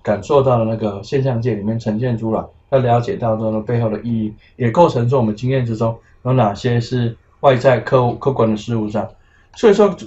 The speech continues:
基本上康德对主体运用后来成当时世界一般的用法。我们讲的主体就是我自己存在的那种正在思考、如何思考，或是根据我自己本质思考的一种先天的那种的那种特质，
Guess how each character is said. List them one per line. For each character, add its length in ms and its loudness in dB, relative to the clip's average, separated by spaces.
基 140 4
本 100 6
上 140 4
康 240 0
德 160 2
对 220 6
主 120 -2
体 140 -2
运 140 -2
用 200 0
后 140 -2
来 140 2
成 220 -6
当 200 0
时 140 -8
世 160 -8
界 120 -6
一 60 -4
般 160 -2
的 80 -6
用 220 -4
法。 180 -10
我 80 -4
们 100 2
讲 180 -2
的 60 -4
主 160 -4
体 160 -2
就 100 0
是 100 -2
我 160 -2
自 160 -8
己 100 -4
存 240 -8
在 160 0
的 80 -4
那 140 -6
种 200 -4
正 140 0
在 100 4
思 240 -2
考、 400 -2
如 120 0
何 120 4
思 220 -2
考， 420 -4
或 120 -4
是 80 -4
根 220 0
据 160 -2
我 80 0
自 100 -8
己 80 -2
本 220 -4
质 120 -10
思 140 -8
考 200 -4
的 60 -4
一 40 -10
种 280 -8
先 200 -2
天 160 0
的 80 0
那 160 -2
种 220 -8
的 240 -8
那 100 -6
种 140 -2
特 200 6
质， 200 -8